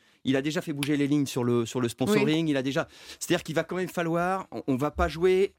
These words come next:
Speaker 1: le, une musique que lui a pas envie d'entendre. Surtout qu'il entraîne
Speaker 2: D'accord,
Speaker 1: les
Speaker 2: c'est-à-dire que ce que vous êtes en train de dire, c'est qu'il va peut-être désamorcer des conflits,
Speaker 1: Non, non,
Speaker 2: euh,
Speaker 1: non,
Speaker 2: avant
Speaker 1: mais c'est,
Speaker 2: même
Speaker 1: non, non,
Speaker 2: qu'il
Speaker 1: c'est, il est, déjà, il va revenir sur deux, trois... Il va revenir sur deux, trois, déjà, il a, il a mis les partenariats par-dessus, par-dessus tête, il a, il a,
Speaker 2: Hmm.
Speaker 1: donc,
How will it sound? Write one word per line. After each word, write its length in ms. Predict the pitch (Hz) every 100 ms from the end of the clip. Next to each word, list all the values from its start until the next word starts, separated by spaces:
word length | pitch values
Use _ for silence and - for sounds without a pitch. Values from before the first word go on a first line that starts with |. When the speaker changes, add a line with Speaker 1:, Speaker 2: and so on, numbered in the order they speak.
| _
Speaker 1:
le, 380 | - 127 98 -
une 100 | 147 151
musique 340 | 156 160 -
que 80 | 165
lui 140 | 147
a 40 | 151
pas 100 | 151
envie 180 | 135 131
d'entendre. 400 | 123 113 107 113 _ -
Surtout 240 | - -
qu'il 180 | 170 143
entraîne 240 | 139 - -
Speaker 2:
D'accord, 140 | 247
Speaker 1:
les 60 | 135
Speaker 2:
c'est-à-dire 220 | 233 254
que 120 | 226
ce 80 | -
que 60 |
vous 100 | 254
êtes 100 | 254
en 80 | 240
train 120 | 220
de 40 | 233
dire, 60 | 277
c'est 80 | 240
qu'il 140 | 233
va 80 | 196
peut-être 360 | 190 233 -
désamorcer 600 | 185 220 208 220 208 269
des 140 | 208 202
conflits, 320 | 208 202 151
Speaker 1:
Non, 100 | -
non, 80 | 233 220
Speaker 2:
euh, 60 |
Speaker 1:
non, 60 | 202
Speaker 2:
avant 60 | 214
Speaker 1:
mais 80 | 185
c'est, 60 |
Speaker 2:
même 100 | 226
Speaker 1:
non, 80 | 214
non, 120 | 214
Speaker 2:
qu'il 80 | 226
Speaker 1:
c'est, 100 | 202
il 200 | 220 156
est, 260 | 160 226 175
déjà, 220 | 208 220
il 40 | 185
va 100 | 160
revenir 360 | 175 190 190
sur 180 | - 151
deux, 100 | 156
trois... 280 | - 165 160
Il 40 |
va 100 | 147
revenir 280 | 151 156 170
sur 160 | - 143
deux, 80 |
trois, 160 | 143 160
déjà, 360 | 131 139 165 139
il 100 | 117
a, 80 | 120
il 120 | 127
a 40 |
mis 120 | 131 139
les 80 |
partenariats 540 | 127 123 135 127 135 135
par-dessus, 440 | 117 120 107 110
par-dessus 380 | 104 110 110 127
tête, 300 | 170 180 -
il 80 | 135
a, 80 | 123
il 80 | 120
a, 80 | 123
Speaker 2:
Hmm. 40 |
Speaker 1:
donc, 160 | 220